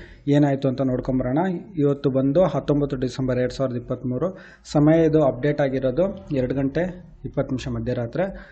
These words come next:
ಅಮೆರಿಕದ ಶೇರ್ ಮಾರ್ಕೆಟ್ ನಡೆಯೋದು ಬೆಳಗ್ಗೆ ಒಂಬತ್ತುವರೆಯಿಂದ ನಾಲ್ಕು ಗಂಟೆ. ಅದೇ ಭಾರತದ ಸಮಯದಲ್ಲಿ ನೀವು ಕನ್ವರ್ಟ್ ಮಾಡ್ಕೊಂಡ್ರೆ ಅದು ಸಂಜೆ ಏಳು ಗಂಟೆಯಿಂದ ಮಧ್ಯರಾತ್ರಿ ಒಂದೂವರೆ ತನಕ ನಡೆಯುತ್ತೆ.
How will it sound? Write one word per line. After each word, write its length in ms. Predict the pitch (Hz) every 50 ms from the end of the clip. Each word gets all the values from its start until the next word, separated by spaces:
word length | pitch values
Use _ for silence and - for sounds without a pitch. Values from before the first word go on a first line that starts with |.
| - _ _ 156
ಅಮೆರಿಕದ 400 | 151 175 170 170 160 175 170 160
ಶೇರ್ 240 | - - 160 156
ಮಾರ್ಕೆಟ್ 380 | 156 156 156 156 151 156 151 151
ನಡೆಯೋದು 320 | 151 147 147 151 147 156
ಬೆಳಗ್ಗೆ 260 | 151 143 131 139 135 147
ಒಂಬತ್ತುವರೆಯಿಂದ 600 | 139 135 135 143 139 - 147 139 139 135 135 135
ನಾಲ್ಕು 340 | 131 127 123 123 127 123
ಗಂಟೆ. 640 | 123 127 120 120 117 147 170 - - - - _ _ -
ಅದೇ 120 | 135 156
ಭಾರತದ 520 | 147 131 135 143 151 151 - 156 147 135
ಸಮಯದಲ್ಲಿ 440 | 143 - 151 139 139 139 135 139 135
ನೀವು 120 | 139 135 135
ಕನ್ವರ್ಟ್ 340 | - 127 131 135 135 -
ಮಾಡ್ಕೊಂಡ್ರೆ 400 | 139 131 120 113 127 123 143 147
ಅದು 160 | 156 127 127 127
ಸಂಜೆ 300 | - 143 131 131 135 135
ಏಳು 260 | 127 127 131 139 131
ಗಂಟೆಯಿಂದ 420 | 127 127 123 120 127 120 120 123
ಮಧ್ಯರಾತ್ರಿ 600 | 123 123 123 127 123 127 135 131 123 120 - 139
ಒಂದೂವರೆ 360 | 131 123 123 127 123 117 117
ತನಕ 220 | 113 - 113 117 180
ನಡೆಯುತ್ತೆ. 460 | 180 170 123 107 110 107 - - 123